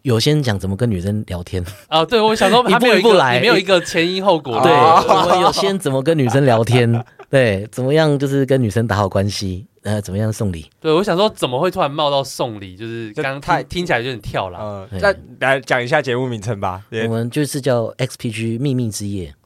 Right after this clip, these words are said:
Speaker 3: 秘密之夜。
Speaker 1: 对，讲秘密的。
Speaker 2: 哦，所以你们也算是，就是，呃，做起来都还是用X P G这个品牌来去做，
Speaker 1: 嗯。
Speaker 2: 而不会单纯的把 Web三的地方切开来再额外做一个。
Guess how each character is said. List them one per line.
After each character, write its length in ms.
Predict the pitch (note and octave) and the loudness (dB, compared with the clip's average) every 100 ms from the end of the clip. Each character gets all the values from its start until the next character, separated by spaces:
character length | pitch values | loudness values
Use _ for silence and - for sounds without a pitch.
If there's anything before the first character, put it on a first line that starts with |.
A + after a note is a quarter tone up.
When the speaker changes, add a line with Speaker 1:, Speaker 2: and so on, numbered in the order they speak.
| _ | _
Speaker 3:
秘 200 | F3+ F3 | -4 -2
密 180 | D#3 D3 | -2 -6
之 240 | G#2+ A#2 | -8 -12
夜。 280 | A2+ A2+ G2 | -8 -6 -6
Speaker 1:
对， 100 | E2 G2 - | -8 -14 -12
讲 120 | F#2 | -8
秘 140 | A2+ | -4
密 160 | A2 F2 | -4 -6
的。 160 | D2+ - | -10 -16
Speaker 2:
哦， 140 | A2+ A2 | -16 -6
所 120 | F#3 | -4
以 60 | |
你 80 | F3+ | -2
们 140 | C3 A#2+ | -2 -2
也 120 | A2+ | 0
算 240 | - F3 | 2 2
是， 400 | D#3 F3 D#3 C#3 | 0 -4 -4 -6
就 180 | C3 E3+ | -10 -12
是， 420 | D#3+ E3 D3+ C#3 _ - | -8 -8 -8 -12 _ -14
呃， 240 | A2+ A2 | -12 -12
做 220 | A#2+ G3+ | -6 -4
起 120 | E3+ C3 | -2 -4
来 100 | A2 | -4
都 140 | D3+ | -4
还 120 | B2+ | -6
是 140 | A2 D3 | -8 -10
用 100 | C3+ | -8
X 280 | A#2+ - C3+ | -8 -10 -14
P 140 | C#3 | -14
G 120 | C#3 | -14
这 100 | C#3 | -14
个 60 | A#2+ | -14
品 140 | G#2+ | -14
牌 160 | F#2+ F#2 | -16 -16
来 120 | G2 | -16
去 160 | - A#2 | -16 -18
做， 300 | - A#2 F#2 _ - | -8 -8 -8 _ -6
Speaker 1:
嗯。 140 | B2+ | -4
Speaker 2:
而 80 | G2+ | -4
不 160 | E2+ | -4
会 180 | C#3+ D3 - | -6 -6 -8
单 220 | - C3+ | -8 -6
纯 240 | C#3 A#2 G#2 | -8 -14 -10
的 100 | G2+ | -12
把 380 | G2+ G2 F2+ - _ _ _ | -8 -8 -8 -14 _ _ _
Web 220 | C3 G#2+ | -12 -12
三 260 | - A2 G#2 | -12 -12 -12
的 60 | |
地 160 | G#2+ G#2 | -16 -16
方 200 | G2+ G2 | -16 -14
切 320 | - - A#2 | -12 -12 -12
开 200 | A2+ A2+ | -14 -10
来 160 | G#2+ F#2 | -10 -10
再 140 | G#2 A2 | -12 -14
额 200 | G#2+ G#2 | -14 -12
外 160 | A2+ | -12
做 240 | A2 G#2 | -12 -18
一 20 | |
个。 100 | F#2+ | -18